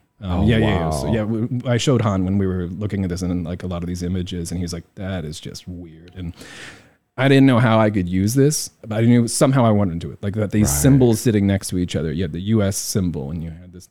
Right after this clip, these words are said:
Speaker 1: you know, German World War Two symbols.
Speaker 2: Mm-hmm. It's a powerful symbol too, the
Speaker 1: Yeah, yeah.
Speaker 2: swastika.
Speaker 1: Right. Yeah, yeah, yeah. I mean,
Speaker 2: Yeah.
Speaker 1: even avoiding
Speaker 2: Which is
Speaker 1: saying the word,
Speaker 2: also,
Speaker 1: you can
Speaker 2: like,
Speaker 1: tell.
Speaker 2: a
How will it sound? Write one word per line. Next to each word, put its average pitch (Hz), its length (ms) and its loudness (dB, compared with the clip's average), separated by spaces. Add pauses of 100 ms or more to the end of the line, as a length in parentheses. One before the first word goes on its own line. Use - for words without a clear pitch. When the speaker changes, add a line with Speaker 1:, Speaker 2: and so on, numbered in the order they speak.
(120)
Speaker 1:
you 95 80 -8
know, 87 180 -4 (140)
German 95 320 -4
World 101 160 -2
War 101 120 -2
Two 104 220 0
symbols. 85 580 -8 (200)
Speaker 2:
Mm-hmm. 87 480 -4
It's - 100 -10
a 78 60 -2
powerful 80 360 -4
symbol 87 320 -2
too, 87 280 -2
the 71 120 -8
Speaker 1:
Yeah, 73 60 -4
yeah. 98 60 -2
Speaker 2:
swastika. 78 460 -4 (140)
Speaker 1:
Right. 90 160 -16 (320)
Yeah, 98 120 -12
yeah, 82 120 -10
yeah. 67 120 -14 (100)
I 90 60 -14
mean, 87 120 -10
Speaker 2:
Yeah. 78 200 -2
Speaker 1:
even 82 200 -6
avoiding 80 540 -6
Speaker 2:
Which 104 180 -4
is 95 80 4
Speaker 1:
saying 120 160 6
the 101 60 2
word, - 80 4
Speaker 2:
also, 101 100 4
Speaker 1:
you 87 60 4
can 87 80 4
Speaker 2:
like, 87 80 4
Speaker 1:
tell. 90 240 4
Speaker 2:
a - 80 4